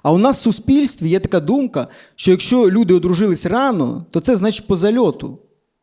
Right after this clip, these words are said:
Але це не так, тому що ми з нею планували. Ми планували, що у нас після весілля рівно через чотири місяці з'явиться дитина.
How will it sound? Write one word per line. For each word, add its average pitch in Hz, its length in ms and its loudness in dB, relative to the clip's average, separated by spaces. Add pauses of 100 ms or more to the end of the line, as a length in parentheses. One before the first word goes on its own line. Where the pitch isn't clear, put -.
(140)
Але 147 160 0
це 214 120 0
не 226 100 2
так, 269 300 0
тому 185 180 0
що 190 140 -2
ми 202 140 2
з 214 60 -2
нею 226 160 0
планували. 202 640 0 (560)
Ми 233 100 2
планували, 220 520 2
що 185 140 -2
у - 20 -2
нас 175 120 0
після 196 280 -2
весілля 170 460 2
рівно 180 260 0
через 175 280 0
чотири 190 400 0
місяці 180 400 -2
з'явиться 175 420 0
дитина. 175 480 -2